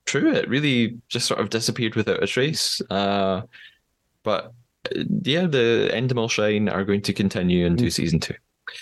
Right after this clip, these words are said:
Speaker 1: Your lie, I really, uh, right, I, I'm just gonna have to take a big gamble. I think it's something to do with your story about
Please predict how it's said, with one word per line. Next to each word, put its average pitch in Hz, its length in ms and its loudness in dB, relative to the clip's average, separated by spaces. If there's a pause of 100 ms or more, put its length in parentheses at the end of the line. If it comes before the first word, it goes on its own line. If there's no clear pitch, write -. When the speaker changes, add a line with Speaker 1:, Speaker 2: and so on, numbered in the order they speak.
(540)
Speaker 1:
Your 226 260 2
lie, 95 580 0 (300)
I 135 440 0 (200)
really, 127 880 2 (640)
uh, 135 360 -2 (800)
right, 110 320 0 (140)
I, 113 220 0
I'm 123 180 -4
just 160 160 -4
gonna 110 120 0
have 120 120 -4
to 123 180 -4
take - 380 -2 (1120)
a 113 40 -4
big 123 320 -2
gamble. 95 720 2 (1400)
I 214 100 0
think 277 260 -2
it's - 180 2
something 190 500 2
to 190 120 2
do 117 280 2
with 98 400 0
your 110 120 2
story 110 760 2
about 101 420 2